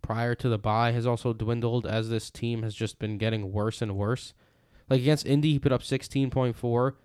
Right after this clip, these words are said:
but otherwise, after the bye, he's put up four point four, ten point eight, and eleven. Like, he's more so been a volume-based R B two, and now he's injured, too. Certainly not looking great for James Robinson this week. I think he's more of, like, a mid to low-end R B two if he suits up,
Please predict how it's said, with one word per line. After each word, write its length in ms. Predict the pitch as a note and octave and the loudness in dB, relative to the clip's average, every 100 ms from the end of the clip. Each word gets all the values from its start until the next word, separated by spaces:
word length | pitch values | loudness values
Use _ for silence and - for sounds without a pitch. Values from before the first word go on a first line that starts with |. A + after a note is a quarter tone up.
| _ _ _ | _ _ _
but 120 | - | 4
otherwise, 380 | C3+ C#3+ C#3 C#3+ | 6 6 6 6
after 240 | C3+ C3 C3+ | 4 4 2
the 80 | |
bye, 220 | A#2 B2+ C3 | 4 4 4
he's 100 | - | 2
put 120 | A#2 | 0
up 80 | G#2 | 0
four 240 | - C3 | 2 2
point 260 | - C3+ B2 | 2 -2 0
four, 260 | B2+ C3 | 2 2
ten 240 | B2 B2 B2 | 2 -2 -2
point 260 | - A#2+ | -2 0
eight, 160 | A#2 A#2 | 0 -2
and 120 | G#2+ | -4
eleven. 460 | G2 G#2+ A2+ C#3+ D3+ _ _ _ _ - | -2 0 2 2 0 _ _ _ _ -2
Like, 140 | B2 | 0
he's 220 | B2 A2 - | 0 -2 -10
more 300 | - A#2+ B2+ | -8 0 2
so 220 | B2+ C3+ B2 | 2 0 0
been 120 | A2+ | 0
a 60 | |
volume-based 560 | G2+ G#2+ A#2 A2+ A2+ G#2+ | 2 2 4 4 2 2
R 180 | - A2 | 0 0
B 140 | G#2 | -2
two, 320 | G2 A#2 B2 | -2 0 2
and 80 | A2 | 0
now 200 | G#2 G#2+ | -2 -2
he's 420 | A2 G2+ F#2 - _ | -2 -2 -6 -14 _
injured, 480 | A#2+ B2 C3 B2+ G#2+ | -4 0 0 0 -2
too. 400 | - C#3 D3 C#3+ _ _ _ _ _ _ | -2 0 0 -4 _ _ _ _ _ _
Certainly 400 | - C#3 C3+ B2+ | 2 4 4 2
not 160 | A#2+ A2+ | 0 0
looking 220 | A#2 A#2 | -2 -2
great 240 | G#2+ G#2+ | 0 0
for 140 | F#2 G2+ | 0 -4
James 240 | G#2 G2 | -2 -2
Robinson 460 | G2+ G#2 G2+ - F#2+ | 0 0 -2 -6 -8
this 180 | F#2+ - | -8 -8
week. 220 | F#2 F#2 | -10 -8
I 40 | |
think 160 | G2+ A2+ | -6 -4
he's 140 | A#2 A2+ | -4 -2
more 140 | A#2+ | -4
of, 80 | A2 | 0
like, 160 | G#2+ | -2
a 80 | G2 | -2
mid 240 | F#2+ G2+ G2+ | -2 -2 -2
to 100 | G#2+ | -2
low-end 420 | G2+ G#2 A2 G2+ | 0 0 0 0
R 160 | G2 G2 | -2 -2
B 100 | F#2+ | -6
two 260 | - G2+ | -4 -2
if 100 | F#2+ | -2
he 100 | G2 | -4
suits 300 | F#2+ G#2 G2 G2 | -8 -8 -6 -4
up, 180 | F#2 | -6